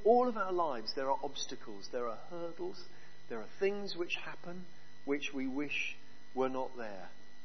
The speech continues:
So I suppose my first question is, am I prepared? Do I spend that same time seeking God's presence? Do I seek his face when the things are hard?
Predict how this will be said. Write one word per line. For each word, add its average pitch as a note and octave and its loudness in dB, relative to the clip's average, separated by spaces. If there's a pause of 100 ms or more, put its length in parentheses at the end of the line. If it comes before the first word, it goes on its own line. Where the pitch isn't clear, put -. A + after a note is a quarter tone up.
(640)
So E3 2
I D#3+ 4
suppose F#3+ 8
my F3+ 6
first G3 0
question D#3 -4
is, D#3+ -4
am F3 -4
I G3 -2
prepared? G#2 -6 (1120)
Do E3+ 8
I F#3 2
spend E3 0
that C#3+ 0
same C#3+ -2 (160)
time C#3 -4 (640)
seeking C3+ 2
God's A#2+ -2 (100)
presence? A2+ -4
Do D3 0
I D3 -2 (240)
seek E3+ -4 (760)
his C#3 -4 (100)
face A#2 -2 (260)
when B2 0
the A#2 -4 (120)
things C3+ -2 (100)
are G#2+ -2
hard? A#2 -2